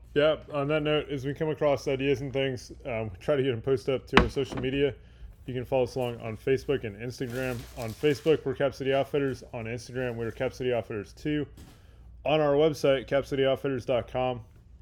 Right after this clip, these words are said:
you can find information such as how to do an F F L transfer or how to purchase a suppressor via our storefront over silencer shop dot com. Uh, for anybody looking to do Form ones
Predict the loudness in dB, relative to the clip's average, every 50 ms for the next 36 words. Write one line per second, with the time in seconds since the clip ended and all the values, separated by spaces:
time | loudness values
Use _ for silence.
0 | -20 -20 -20 -20 -20 -18 -12 -6 -4 -2 0 0 0 2 2 0 0 2 0 -4
1 | -2 -2 0 2 2 2 2 0 -8 -6 -4 -4 -4 -4 -4 -4 -2 0 0 0
2 | -2 0 0 0 0 0 -2 -4 -4 -4 -4 -6 -4 -2 -2 -2 -2 -4 -8 -8
3 | -8 -8 -4 -4 -4 -4 -4 -6 -18 -20 -20 -20 -20 -20 -20 -20 -18 -8 -6 -2
4 | 0 2 0 0 2 0 -2 -2 -2 -8 -10 -10 -8 -4 -4 -4 -2 -4 -8 -10
5 | -4 -2 -2 0 0 0 -2 -2 -2 -2 -2 -2 -2 -2 -4 -4 -2 -2 -2 -2
6 | -2 -2 -2 -2 -2 -2 -6 -6 -6 -6 -8 -4 -4 -2 -2 -2 -4 -2 -2 -2
7 | -2 -4 -8 -10 -4 -2 -2 -2 -2 -4 -6 -6 -6 -6 -8 -6 -4 -4 -4 -6
8 | -8 -14 -20 -20 -20 -20 -20 -20 -20 -20 -20 -20 -14 -6 -2 -2 -2 -2 -2 -2
9 | -2 0 0 2 2 2 2 2 0 0 -2 -6 -6 -6 -8 -6 -4 -2 -2 0
10 | 0 -2 -2 -4 -8 -10 -6 -4 -2 -2 -2 0 0 0 0 -2 -4 -8 -10 -12